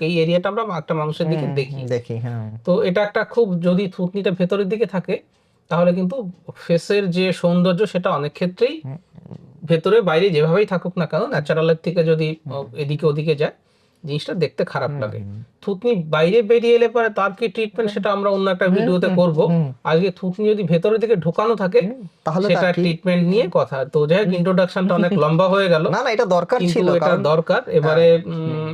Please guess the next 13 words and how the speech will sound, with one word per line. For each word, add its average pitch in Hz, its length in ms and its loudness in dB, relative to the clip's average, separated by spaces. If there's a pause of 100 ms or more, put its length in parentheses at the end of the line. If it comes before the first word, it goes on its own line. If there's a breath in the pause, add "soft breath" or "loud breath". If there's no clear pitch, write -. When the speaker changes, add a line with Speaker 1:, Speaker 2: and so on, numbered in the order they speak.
Speaker 1:
আপনি 160 200 -4
নিশ্চয়ই 165 260 0
জিজ্ঞেস 175 280 2
করবেন, 185 240 0
Speaker 2:
হুম। 175 80 -4
Speaker 1:
"স্যার 180 180 4 (260)
কি 160 140 -4 (200)
ডাক্তারবাবু 151 360 2
কিভাবে 180 380 4
বাড়াবো?" 151 420 0
Speaker 2:
একদমই 180 420 -4
তাই। 101 200 -6 (280)
Speaker 1:
বাড়ানোর 165 460 0